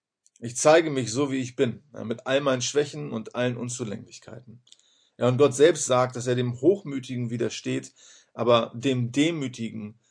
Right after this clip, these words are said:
Gnade gibt. Und es geht bei dieser Frage darum,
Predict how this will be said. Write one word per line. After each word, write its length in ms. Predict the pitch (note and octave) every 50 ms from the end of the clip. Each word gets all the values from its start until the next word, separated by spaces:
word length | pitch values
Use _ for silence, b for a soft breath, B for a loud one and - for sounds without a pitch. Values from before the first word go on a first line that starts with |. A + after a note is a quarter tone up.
| _ _
Gnade 560 | - A2 G2+ G#2+ A#2+ A#2 A#2+ A#2+ B2+ A#2 A2+
gibt. 540 | - - - - _ _ - - - - _ _ _ _ _ _ _ _ _ _ _ _ _ _ _ _ _ _ _ _ _ _ B B B B B B B B
Und 140 | _ B2 C3
es 80 | C#3 B2+
geht 180 | C3+ E3 D3
bei 80 | - D3+
dieser 240 | C#3+ C#3+ C#3+ D3 C3
Frage 360 | - - C#3 D3 D3+ C#3 B2+
darum, 640 | A#2+ C3 B2+ C#3+ D#3+ C#3+ B2+ C#3 D3+ D#3+ E3+ D#3 _